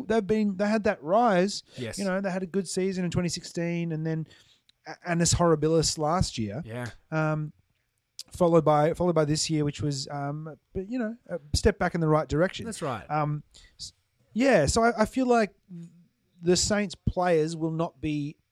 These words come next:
Speaker 1: surprised. They'll be, they'll, they'll be aiming for, and they should be aiming for finals next year. So they oughtn't be s-, as, you know, as, as, uh, as, uh, s-, dreamy-eyed and starry-eyed as, uh,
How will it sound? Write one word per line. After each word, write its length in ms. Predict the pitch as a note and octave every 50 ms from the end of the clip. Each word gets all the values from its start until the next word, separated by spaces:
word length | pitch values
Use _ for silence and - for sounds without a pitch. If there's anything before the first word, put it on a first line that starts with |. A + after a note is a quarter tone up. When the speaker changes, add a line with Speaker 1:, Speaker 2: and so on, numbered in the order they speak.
| _ _ _ _ _ _
Speaker 1:
surprised. 1000 | - - - E3+ D#3+ - - - F3 D#3+ C#3+ A#2+ A#2 A2+ D3 A3 G#3+ - - D3
They'll 140 | E3+ F3+
be, 100 | F3 F3+
they'll, 160 | F#3 F3 E3+ E3+
they'll 160 | F3+ F3+ F3
be 140 | E3+ F#3+ -
aiming 300 | D#3+ F3+ F#3 F#3 F#3 E3+
for, 220 | - D#3+ D3+ D3+
and 80 | C#3 C#3
they 60 | C#3
should 220 | C#3 - - A#3+ F3
be 100 | D3+ -
aiming 280 | G#2 A#2 A#2+ A#2+ A#2+
for 80 | A2+ G#2
finals 480 | - - C#3 C3+ C3+ C3+ B2+ B2 A2+ A2
next 300 | A2 G#2 - - - -
year. 180 | - F#2 - - _ - - -
So 140 | - - E3
they 80 | F3+ F3+
oughtn't 440 | - F#3+ A3 A3+ A3 G3 G3 -
be 280 | C3 D3+ D3+ D3 C#3 C#3
s-, 160 | C3 - - -
as, 400 | C3+ C3+ C3+ B2+ A#2+ A2 - - - _ _ _ _ _ _
you 100 | - C3+
know, 160 | A2+ G#2+ A2 A#2 _ _ _ _ -
as, 200 | C3 B2+ A2+ A2+ -
as, 320 | D3 C3+ B2 A#2 A2 A2+ C3+
uh, 180 | A#2 A2+ A2+ -
as, 340 | A#2+ A#2+ A#2 A2 G#2+ G#2+ - _ _ _ _ _ _ _ _ _ _ _ _ _ _ _ _ _ _ _ _ _ _ _ _ _ _ _ _ -
uh, 460 | - A2+ G2+ - - - - - F#2 - - _ _ E3+ F3
s-, 320 | F3 - - - - - - - D#3 C#3+ A#2+ _ -
dreamy-eyed 920 | - E3+ F3+ F#3+ F#3+ F#3+ F#3+ F3+ F3 E3+ D#3+ D#3 D#3+ D#3+ D3+ D3 C3 A#2+
and 160 | B2+ A2+ A#2+
starry-eyed 600 | A#2 - - D#3 D3 C#3+ C#3+ C3 B2+ B2 B2 B2+ B2
as, 220 | A#2+ A2 - -
uh, 100 | D3 C3+